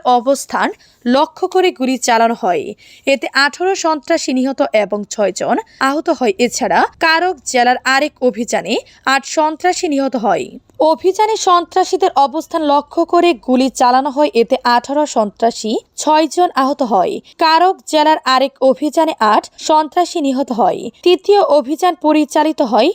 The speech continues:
খাইবারের বাগ এলাকায়। তৃতীয় অভিযান পরিচালিত হয় খাইবারের বাগ এলাকায়। সেখানে রিং লিডার আজিজুর রহমান আলিয়াস কারি ইসমাইল এবং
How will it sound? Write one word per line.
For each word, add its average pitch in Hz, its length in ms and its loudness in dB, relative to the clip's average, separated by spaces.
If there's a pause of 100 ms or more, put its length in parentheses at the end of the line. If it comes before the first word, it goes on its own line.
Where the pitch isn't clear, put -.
খাইবারের 320 600 0
বাগ 226 280 2 (100)
এলাকায়। 233 640 -2 (180)
তৃতীয় 359 400 4
অভিযান 311 560 0
পরিচালিত 294 680 0
হয় 339 380 2
খাইবারের 269 560 0
বাগ 208 260 2 (160)
এলাকায়। 220 640 0 (180)
সেখানে 359 580 0
রিং 311 240 2
লিডার 220 420 0 (240)
আজিজুর 339 540 0
রহমান 320 460 2
আলিয়াস 277 580 0
কারি 226 360 0 (140)
ইসমাইল 370 640 2
এবং 233 420 0